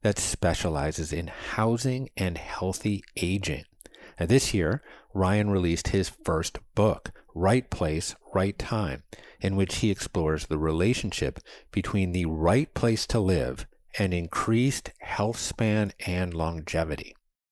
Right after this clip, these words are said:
In our conversation, Ryan enumerates the five universal interconnected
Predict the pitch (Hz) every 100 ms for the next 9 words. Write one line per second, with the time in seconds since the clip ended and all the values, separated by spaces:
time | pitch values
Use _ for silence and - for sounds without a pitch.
0 | _ _ _ - 120 143 - 101 85 -
1 | 71 - 131 - - - - 95 110 120
2 | 117 113 95 92 92 92 - 101 90 -
3 | 104 117 127 120 98 104 101 101 101 -
4 | 98 90 - 123 - 147 - 107 110 110
5 | - 104